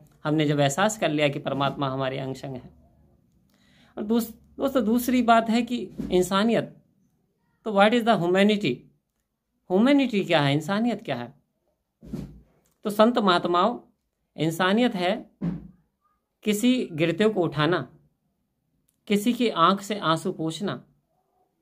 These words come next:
किसी रोते को हंसाना, किसी भूखे को खाना खिलाना,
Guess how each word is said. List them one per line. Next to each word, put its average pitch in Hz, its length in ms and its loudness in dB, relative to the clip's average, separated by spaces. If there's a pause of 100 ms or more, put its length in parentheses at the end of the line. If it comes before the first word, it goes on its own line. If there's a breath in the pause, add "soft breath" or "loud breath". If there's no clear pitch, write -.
(340)
किसी 196 280 0
रोते 170 320 2
को 190 120 -2
हंसाना, 165 560 -2 (960)
किसी 202 280 0
भूखे 165 380 2
को 190 140 -2
खाना 175 320 0
खिलाना, 202 520 -2